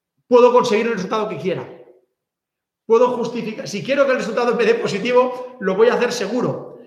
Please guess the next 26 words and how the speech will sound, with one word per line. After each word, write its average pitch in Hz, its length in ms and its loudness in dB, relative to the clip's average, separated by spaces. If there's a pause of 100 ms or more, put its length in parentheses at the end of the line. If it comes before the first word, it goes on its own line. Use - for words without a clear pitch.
(200)
Solo 226 340 0
tengo 233 240 2
que 240 360 0
jugar 233 1040 -2
con 185 280 -4
todos 269 260 4
aquellos 220 320 0
elementos 208 380 -2
que 190 120 -8
yo 175 100 -2
quiero 170 160 -6
incorporar". 147 540 -10
Por 185 140 -2
eso 214 180 -2
yo, - 840 0
cuando 165 340 -4
venía 202 300 -4
pensando 208 300 -6
en 202 60 -6
esta 202 180 -8
charla, 214 280 -4
digo, 180 220 -6
"Me 170 100 -6
parece 202 260 -4
más 226 180 -4
importante 220 880 -8